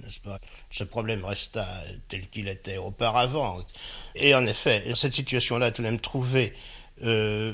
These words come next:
une sorte de solution lorsque fut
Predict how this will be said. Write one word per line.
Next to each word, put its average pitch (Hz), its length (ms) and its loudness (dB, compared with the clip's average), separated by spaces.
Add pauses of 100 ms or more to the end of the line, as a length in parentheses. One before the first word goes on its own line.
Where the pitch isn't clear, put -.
une 107 220 -4
sorte 120 220 0
de 104 80 -2
solution 139 720 2 (1200)
lorsque 135 340 6
fut 127 600 4